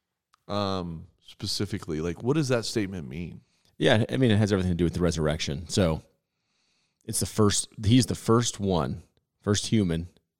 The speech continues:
Speaker 2: out of the grave into resurrection of new life.
Speaker 1: But
Speaker 2: And
Speaker 1: that's technically not true, because Elijah's, Elisha actually laid on bones and they became alive.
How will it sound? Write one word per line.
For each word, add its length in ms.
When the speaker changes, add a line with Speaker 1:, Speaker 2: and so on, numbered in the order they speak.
Speaker 2:
out 160
of 80
the 80
grave 520
into 180
resurrection 540
of 100
new 120
life. 400
Speaker 1:
But 240
Speaker 2:
And 100
Speaker 1:
that's 140
technically 480
not 180
true, 220
because 480
Elijah's, 760
Elisha 720
actually 420
laid 300
on 160
bones 580
and 220
they 140
became 500
alive. 500